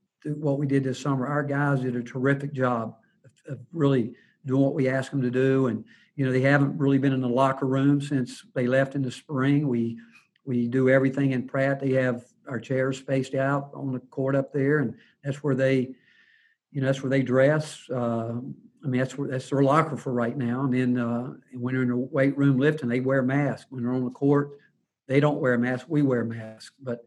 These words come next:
we've told them we're, you know, we're, we're going about it like we're gonna play. And if, uh, until they tell us not, you know, we're planning on getting ready for our first game against Wisconsin, and, and, uh, that's what, November tenth, I think, is what it is. I'm not sure, Tom, what it is. It's been so long since I've looked at it.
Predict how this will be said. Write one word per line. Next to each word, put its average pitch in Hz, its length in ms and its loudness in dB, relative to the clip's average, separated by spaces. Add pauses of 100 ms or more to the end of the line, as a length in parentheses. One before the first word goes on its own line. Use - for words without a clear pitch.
(460)
we've 139 160 2
told 151 240 6
them 123 80 2
we're, 139 340 0
you 139 80 -2
know, 120 60 -2
we're, 123 160 -2
we're 147 320 -2
going 143 160 4
about 131 320 0
it 135 80 -2
like 123 180 -4
we're 151 160 0
gonna 143 200 2
play. 147 580 0 (340)
And 123 160 -2
if, 113 100 -4 (160)
uh, 117 340 -8 (320)
until 127 280 -6
they 135 140 2
tell 135 260 0
us 127 140 -2
not, 143 240 0
you 143 60 -2
know, 123 100 -2
we're 123 160 0
planning 135 260 -2
on 131 120 -2
getting 135 200 -4
ready 135 220 0
for 131 160 -4
our 117 220 -4
first 131 200 -6
game 135 240 -4
against 131 340 -6 (460)
Wisconsin, 143 640 0
and, 113 200 -4 (500)
and, 120 280 -2
uh, 120 120 2
that's 135 340 -2
what, 123 300 -6
November 135 460 0
tenth, 143 300 -2
I 143 100 -4
think, 151 180 -4
is 135 80 -4
what 139 140 0
it 131 100 -6
is. 139 140 0
I'm 127 100 -2
not 123 160 -2
sure, 127 200 -4
Tom, 120 300 -6
what 127 100 -8
it 120 120 -2
is. 113 100 -4
It's 110 80 -18 (140)
been 123 140 -6
so 127 120 -10
long 120 220 -4
since 117 200 -10
I've 117 120 -12
looked 127 220 -4
at 113 180 -14
it. - 80 -20